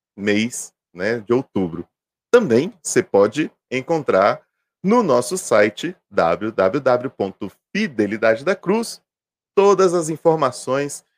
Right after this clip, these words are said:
pra que você possa conhecer um pouco a comunidade, bem como o que nós oferecemos de formações. São os cursos, são alguns momentos pra que você possa também estar junto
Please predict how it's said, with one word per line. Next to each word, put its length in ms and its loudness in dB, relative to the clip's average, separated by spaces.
pra 180 4
que 160 -6
você 540 0
possa 400 -2
conhecer 580 -6
um 60 -12
pouco 300 0
a 60 -2
comunidade, 760 -2
bem 320 -2
como 320 0
o 60 -4
que 160 -10
nós 240 0
oferecemos 680 -6
de 140 -10
formações. 960 -2
São 280 0
os 160 -8
cursos, 600 0
são 220 -6
alguns 580 -10
momentos 500 -4
pra 160 0
que 120 -8
você 260 -4
possa 480 2
também 500 -4
estar 360 0
junto 340 -6